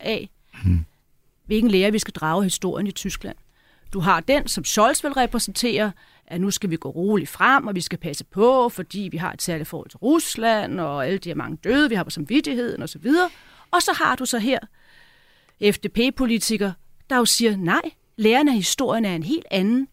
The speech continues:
Speaker 1: Det er, at Tyskland har en særlig forpligtelse. Og det synes jeg sådan set er meget interessant, fordi det, det er det ene, der er interessant.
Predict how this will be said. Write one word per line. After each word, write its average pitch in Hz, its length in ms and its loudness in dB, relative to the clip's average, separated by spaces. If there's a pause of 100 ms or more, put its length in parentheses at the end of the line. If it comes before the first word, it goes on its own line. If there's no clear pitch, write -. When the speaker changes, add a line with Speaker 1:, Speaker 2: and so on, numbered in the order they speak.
(240)
Speaker 1:
Det 233 80 0
er, 220 40 2
at 214 60 0
Tyskland 247 260 0
har 269 100 2
en 285 100 2
særlig 190 640 2
forpligtelse. - 640 -6
Og - 80 -14
det 359 100 0
synes - 60 0
jeg 381 120 4
sådan 370 60 2
set 330 100 0
er 285 40 2
meget 247 160 2
interessant, 254 480 0
fordi 233 260 -4
det, 269 100 -4 (180)
det 294 80 0
er 285 40 0
det 269 120 -2
ene, 214 300 2
der 240 60 -2
er 196 40 0
interessant. 185 340 -4